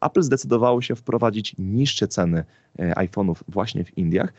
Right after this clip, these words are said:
i może to być kolejny krok strategiczny spółki do tego, aby właśnie, e, tamten rynek zdobywać i tam zwiększać swój udział, może trochę kosztem,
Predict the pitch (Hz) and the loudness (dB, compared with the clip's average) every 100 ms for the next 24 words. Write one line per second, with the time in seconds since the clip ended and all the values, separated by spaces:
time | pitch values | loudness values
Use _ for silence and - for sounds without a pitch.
0 | - _ - 107 117 180 170 160 147 143 | -20 _ 0 2 4 4 4 2 0 0
1 | - 143 131 135 127 123 123 _ - 113 | 0 2 4 4 4 2 0 _ -2 2
2 | 113 110 - 110 107 95 104 - 82 - | 2 2 -2 0 0 0 -2 -4 -6 0
3 | 87 - - 85 95 117 - - _ _ | 0 0 -4 0 2 2 0 -6 _ _
4 | 98 92 90 - 117 123 120 110 - - | -4 -2 -4 0 0 0 0 -2 -2 -18
5 | _ 92 90 90 - 117 117 110 98 101 | _ 0 2 0 2 0 2 2 4 4
6 | 95 - 90 107 110 - 101 - 117 117 | 0 0 2 4 2 0 -8 0 0 2
7 | 87 101 98 98 - 101 95 101 120 123 | 0 -2 0 -4 -4 2 4 4 4 2
8 | - _ 107 117 120 - 98 98 104 - | -2 _ 0 2 2 -2 -6 -4 -4 -2
9 | 92 87 | -2 -2